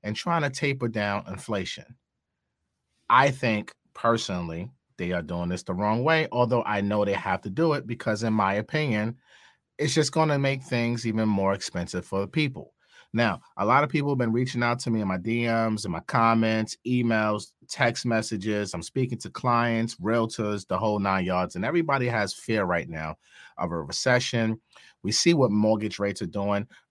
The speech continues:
Earlier this week, I came to you guys with a market update about mortgage rates. Just so you guys understand, mortgage rates since that last video have went up again. Um, so right now, today's national average on mortgage rates is five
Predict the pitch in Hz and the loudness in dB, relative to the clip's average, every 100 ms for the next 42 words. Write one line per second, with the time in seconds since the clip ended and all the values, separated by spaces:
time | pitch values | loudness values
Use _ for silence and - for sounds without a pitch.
0 | - 139 139 127 110 107 - 101 98 92 | 4 4 6 2 2 -2 -2 -4 -2 -4
1 | - 101 104 98 95 92 92 90 87 92 | -4 -6 -4 -4 -2 0 0 -2 0 2
2 | 95 - 95 95 98 92 - _ _ - | 0 0 -2 -2 -2 -4 -4 _ _ -10
3 | 82 92 87 90 110 107 104 - 101 101 | 0 2 2 0 0 0 -2 -2 0 0
4 | 95 - _ _ - 160 175 - 131 120 | -2 -10 _ _ 2 2 4 4 4 4
5 | 107 101 95 92 101 85 - - 95 95 | 4 4 4 2 0 -2 -4 -2 0 0
6 | 95 _ _ 87 98 104 110 - 92 82 | -2 _ _ 0 2 2 -2 -4 -4 -2
7 | - 180 190 - 139 104 110 107 104 98 | 0 2 2 4 4 6 4 4 2 0
8 | 92 82 80 85 - 85 80 85 - - | 0 0 0 -2 -2 -4 -4 -6 -2 4
9 | 123 - - - _ _ _ - 92 92 | 4 4 -12 -18 _ _ _ -6 -4 -2
10 | 82 131 - _ _ _ - 90 90 - | -4 -6 -10 _ _ _ 0 2 2 0
11 | 101 113 120 113 117 113 - 87 104 107 | 4 6 6 4 2 2 0 -2 0 0
12 | 101 104 104 - 104 - 98 95 95 - | 0 2 2 0 -6 -4 0 0 -2 -2
13 | 87 87 85 90 80 82 82 85 - - | 0 0 0 -4 -4 -6 -6 -8 -10 4
14 | 107 113 113 110 | 10 10 10 6